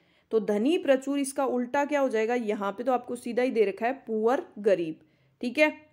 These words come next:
पुअर, गरीब, इन सब का मतलब क्या होता है आपका? धनी।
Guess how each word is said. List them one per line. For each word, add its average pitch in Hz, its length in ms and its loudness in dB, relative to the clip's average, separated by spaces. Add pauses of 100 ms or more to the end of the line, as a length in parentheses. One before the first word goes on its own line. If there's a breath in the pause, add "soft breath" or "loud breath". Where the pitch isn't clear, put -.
(280)
पुअर, 269 300 4
गरीब, 233 320 2
इन 262 120 -4
सब 254 220 -6
का 254 120 -4
मतलब 247 340 -6
क्या 247 140 -2
होता 220 200 -2
है 220 60 0
आपका? 214 260 -4
धनी। 196 440 -8